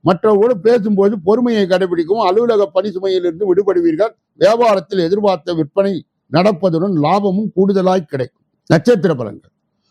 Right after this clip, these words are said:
புரட்டாதி நட்சத்திரத்தை சார்ந்தவர்களுக்கு இன்று உற்சாகமாக காணப்படுவீர்கள். உறவினர் வருகையால் வீட்டில் கலகலப்பான சூழ்நிலை காணப்படும். சுப நிகழ்ச்சிகளில்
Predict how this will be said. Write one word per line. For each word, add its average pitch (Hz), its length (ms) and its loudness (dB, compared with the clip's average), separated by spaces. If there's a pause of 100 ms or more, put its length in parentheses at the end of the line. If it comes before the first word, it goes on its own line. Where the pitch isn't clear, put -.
(160)
புரட்டாதி 214 540 2
நட்சத்திரத்தை 196 580 0
சார்ந்தவர்களுக்கு 180 800 0
இன்று 185 240 0
உற்சாகமாக 214 680 0
காணப்படுவீர்கள். 185 640 0
உறவினர் 214 360 0
வருகையால் 185 420 0
வீட்டில் 180 340 -6
கலகலப்பான 214 580 0
சூழ்நிலை 180 420 -6
காணப்படும். 147 540 -4
சுப 175 200 -2
நிகழ்ச்சிகளில் 196 600 -2